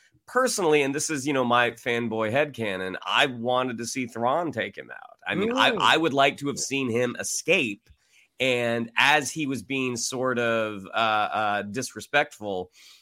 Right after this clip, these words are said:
Speaker 1: to the, the idea of Thrawn coming at, coming back in the episode before, I think having a, a, you know, a pair of crisp Imperial boots with a white uniform show up next to him and be like,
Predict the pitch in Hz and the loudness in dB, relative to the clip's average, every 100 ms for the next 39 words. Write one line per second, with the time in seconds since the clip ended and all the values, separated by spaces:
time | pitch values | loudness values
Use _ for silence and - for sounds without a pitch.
0 | _ _ - 214 202 185 151 127 131 127 | _ _ -4 -2 0 -2 -6 -2 -2 -2
1 | 98 127 110 117 107 117 113 95 107 - | -2 0 2 2 0 0 0 -2 -6 -6
2 | 113 110 107 104 110 107 104 101 - _ | -4 -2 -2 -4 -4 -2 0 0 -2 _
3 | - 127 113 110 101 104 101 101 95 - | -6 -4 0 0 0 -2 -4 -4 -4 -6
4 | 98 95 - 175 127 101 - - - - | -8 -10 -4 2 2 2 -2 -20 -6 4
5 | 127 151 147 120 127 123 120 110 101 87 | 4 6 2 0 4 4 4 0 0 -4
6 | - 101 98 101 104 78 - 120 120 101 | -6 -2 -2 -2 -4 -4 -4 0 0 0
7 | - 143 135 - - _ _ _ - 117 | -6 -4 -2 -4 -12 _ _ _ -6 -4
8 | 123 127 123 113 95 123 117 104 107 98 | -2 0 0 0 0 0 0 -2 -8 -4
9 | 98 110 95 117 113 110 101 - 107 107 | 0 0 0 -2 -2 -4 -6 -4 -2 -2
10 | - 107 131 - 120 107 95 87 95 104 | -2 0 0 -2 -4 -2 -2 -4 -4 -2
11 | 98 90 | 0 -2